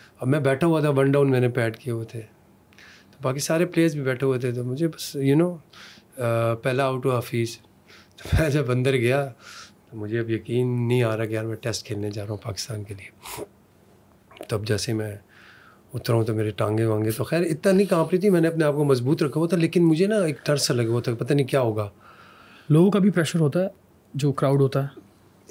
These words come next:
Speaker 1: टेस्ट मैच का अपना एक बहुत बड़ा प्रेशर है, एक
Speaker 2: वो
Speaker 1: नाम बहुत बड़ा है, टेस्ट, टेस्ट,
Speaker 2: टेस्ट,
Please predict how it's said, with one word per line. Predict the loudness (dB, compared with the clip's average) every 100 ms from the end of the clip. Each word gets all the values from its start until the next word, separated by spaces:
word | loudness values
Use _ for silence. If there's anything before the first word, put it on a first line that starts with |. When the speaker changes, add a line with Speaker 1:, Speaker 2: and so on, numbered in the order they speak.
| 2
Speaker 1:
टेस्ट | 4 4 0 -8 _ 0
मैच | 2 4 4 2
का | 2 2
अपना | 2 2 4
एक | 4 4
बहुत | 2 2
बड़ा | 2 0
प्रेशर | -2 -4 -2
है, | -2
एक | 4
Speaker 2:
वो | 4
Speaker 1:
नाम | 6 4
बहुत | 2 0
बड़ा | 0 -2
है, | -4 -10 -20 _ -4
टेस्ट, | -2 0 -4 -6 -10 -8 -2
टेस्ट, | -2 0 -4 -6 -6
Speaker 2:
टेस्ट, | -6 -4 -6 -6 -8